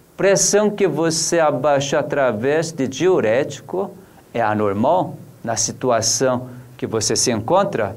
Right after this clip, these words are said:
para manter a vida. Você está percebendo? Então, o coração aumenta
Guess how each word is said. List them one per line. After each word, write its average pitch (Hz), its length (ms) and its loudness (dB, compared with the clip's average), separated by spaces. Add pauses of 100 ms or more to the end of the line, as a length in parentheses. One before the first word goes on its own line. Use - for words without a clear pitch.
para 143 200 0
manter 113 460 0
a 104 100 0
vida. 110 480 0 (880)
Você 120 240 2
está 165 220 2
percebendo? 127 1000 2 (1120)
Então, 190 520 4
o 202 40 0
coração 180 520 4
aumenta 190 880 4